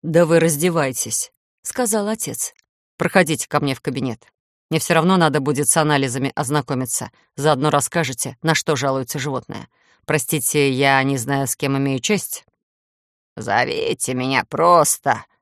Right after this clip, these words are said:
Кусандра», сказал старик. «Я состою в заповеднике помощником директора по хозяйственной части». Отец помог старику раздеться и провел к себе в кабинет. Алиса положила каску Кусандры на стул.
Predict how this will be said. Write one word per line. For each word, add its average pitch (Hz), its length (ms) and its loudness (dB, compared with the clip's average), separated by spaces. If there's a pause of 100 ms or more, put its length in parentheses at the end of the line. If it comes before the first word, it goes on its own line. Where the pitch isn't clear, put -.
(180)
Кусандра», 131 1200 -2 (400)
сказал 175 440 2
старик. - 480 -2 (420)
«Я 156 280 4
состою 143 640 -2
в 139 60 -4
заповеднике 139 880 -2
помощником 139 960 -4
директора 131 800 -2 (200)
по 147 100 -2
хозяйственной 131 880 -2
части». - 560 -12 (800)
Отец 208 340 -2
помог 220 360 2
старику 190 380 -2
раздеться 170 560 0
и - 20 -4
провел 160 400 0
к - 80 -10
себе 156 240 -2
в - 100 -6
кабинет. 139 440 -4 (680)
Алиса 269 320 0
положила 202 480 2
каску 190 400 -2
Кусандры 202 520 0
на 202 160 0
стул. 123 420 -4